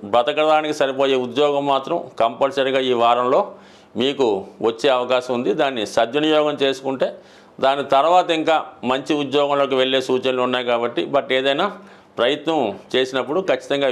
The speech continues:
విజయం వచ్చే అవకాశం ఉంది. అది వృత్తి సంబంధించిన విషయాల్లో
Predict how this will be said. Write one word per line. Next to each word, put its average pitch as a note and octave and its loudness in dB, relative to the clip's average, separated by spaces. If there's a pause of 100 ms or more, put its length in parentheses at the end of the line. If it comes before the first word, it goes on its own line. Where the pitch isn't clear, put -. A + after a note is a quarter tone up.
విజయం C#3+ 0
వచ్చే C#3+ -2
అవకాశం B2+ -2
ఉంది. D3 -2
అది D#3+ 0
వృత్తి B2+ -2 (100)
సంబంధించిన C#3+ -2
విషయాల్లో C3 0